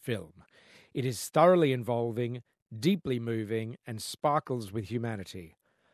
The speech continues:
Highly recommended, and my favourite of the big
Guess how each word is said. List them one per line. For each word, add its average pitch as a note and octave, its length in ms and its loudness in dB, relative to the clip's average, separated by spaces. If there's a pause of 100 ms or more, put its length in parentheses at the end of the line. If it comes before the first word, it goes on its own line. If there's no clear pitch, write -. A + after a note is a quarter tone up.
(240)
Highly E3+ 400 6
recommended, A#2 720 -4
and G#2+ 140 -6
my D3+ 240 4
favourite G#3 600 2 (340)
of B2 160 0
the B2+ 80 0
big C#3+ 380 0